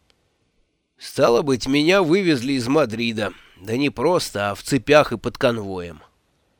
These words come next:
Если верить словам Гвальтерио Малатесты,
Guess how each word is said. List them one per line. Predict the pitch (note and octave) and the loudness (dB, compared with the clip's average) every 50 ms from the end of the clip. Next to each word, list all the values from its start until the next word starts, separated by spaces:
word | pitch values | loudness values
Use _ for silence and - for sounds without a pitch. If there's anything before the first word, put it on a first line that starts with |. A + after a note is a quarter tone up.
| _ _ _ _ _ _ _ _ _ _ _ _ _ - | _ _ _ _ _ _ _ _ _ _ _ _ _ -12
Если | - A2+ C3+ D#3+ C#3 - A#2+ B2 | -4 -2 -2 -2 -2 -2 -4 -4
верить | A#2 A2 A#2 C3 C#3+ C3+ B2+ - | -2 -2 -2 0 -2 -2 -4 -6
словам | - - G#2+ A#2 A2+ G#2+ A2+ A#2+ A#2+ A#2 G#2+ | -8 -6 -4 -4 -2 0 0 0 0 -2 -4
Гвальтерио | G#2+ A2+ A#2 A2 G#2 - - A#2+ C3+ C3+ B2+ A#2+ A#2+ | -4 -2 -2 -4 -4 -2 2 2 4 4 4 2 2
Малатесты, | A#2 B2 A#2+ A#2+ G#2+ - - - F#2 A2 A2 - - - B2+ C3 B2 | 0 0 0 0 -2 -4 -6 -4 -4 -4 -4 -6 -4 -2 -2 -2 -2